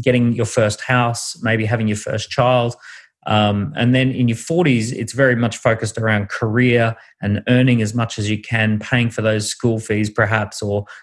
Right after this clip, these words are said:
getting a bigger house and, and, you know, all of that kind of stuff. So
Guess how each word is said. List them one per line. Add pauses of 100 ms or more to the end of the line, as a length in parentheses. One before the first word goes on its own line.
(140)
getting
a
bigger
house
and,
and,
you
know,
all
of
that
kind
of (140)
stuff. (800)
So